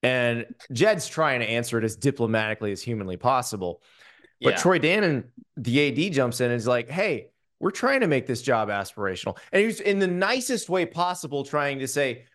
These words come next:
Speaker 1: "We're not going to engage in the kind of loser thinking that says we want someone who's so mediocre that, that, that no one's ever gonna wanna hire them." And
Speaker 2: Yeah.
Speaker 1: and, and, and this is, this is the thing in college football that you have to understand. Either you're winning so much that everybody wants to hire your coach,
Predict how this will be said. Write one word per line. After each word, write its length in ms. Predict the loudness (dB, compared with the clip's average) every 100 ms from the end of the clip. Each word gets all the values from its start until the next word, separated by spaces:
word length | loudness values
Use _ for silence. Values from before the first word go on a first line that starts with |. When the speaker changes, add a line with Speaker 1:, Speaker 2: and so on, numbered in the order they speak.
| _ _
Speaker 1:
"We're 240 | 2 4
not 300 | 4 2 0
going 240 | 2 2 0
to 140 | -2
engage 400 | 0 0 0 0
in 60 | -2
the 80 |
kind 240 | -2 -4 -4
of 100 | -2
loser 420 | 0 0 0 -4
thinking 400 | -4 -8 -6 -6
that 140 | -6 0
says 480 | 2 4 2 -2 -10 _ _
we 140 | 2 2
want 220 | 2 0
someone 260 | 0 0
who's 160 | 0 -2
so 180 | -2 -2
mediocre 520 | -2 -2 -2 -2 -2
that, 180 | -4 -6
that, 200 | -6 -4
that 100 | -4
no 120 | -2
one's 160 | -2 0
ever 180 | -2 -2
gonna 160 | -4 -4
wanna 200 | -4 -4
hire 340 | -6 -6 -6
them." 260 | -10 -18 -20 _ _ _
And 380 | 2 4 4 4
Speaker 2:
Yeah. 180 | 2 -2 -10 _ -20 -20 -20 _ _ 0
Speaker 1:
and, 240 | 0 2
and, 280 | 0 2 2
and 100 | 2
this 240 | 2 0
is, 240 | -2 -4 -2
this 240 | -2 -2
is 160 | -4 -4
the 100 | -6
thing 260 | 0 2
in 100 | 2
college 280 | 2 2 0
football 340 | -2 -4 0 -2
that 120 | -2
you 80 | -4
have 180 | -4 -4
to 80 |
understand. 520 | -4 -4 -4 -4 -4 -8 _ _ _ _ _ _ _ -2
Either 240 | 2 2
you're 160 | 2 2
winning 340 | 2 2 -2
so 200 | -2 -2
much 260 | 0 -4 -2
that 100 | -4
everybody 280 | -2 -2 -2
wants 220 | -2 -6
to 80 | -4
hire 160 | -4
your 180 | -4 -6
coach, 480 | -4 -4 -4 -8 -20